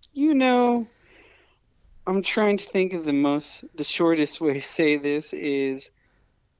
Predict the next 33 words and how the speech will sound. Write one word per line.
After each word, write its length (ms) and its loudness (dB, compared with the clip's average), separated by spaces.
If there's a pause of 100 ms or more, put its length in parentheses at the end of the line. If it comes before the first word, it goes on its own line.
(520)
when 680 0
I, 600 2
uh, 400 -2 (320)
fully 480 2
came 300 0
out 160 -2
of 60 -12
the, 60 -12
well, 460 -4 (220)
I 60 -6
haven't 360 -2
fully 320 0
come 260 -2
out 140 0
of 60 -4
the 80 -6
world, 320 0
have 180 -6
any 320 0
of 140 0
us, 180 -2
but 260 -2
when 240 4
I 220 2
made 360 2
that 300 0
turning 440 -2
point 280 -6
in 140 -4
my 80 -6
life 380 -6
to 80 -18
just 420 -8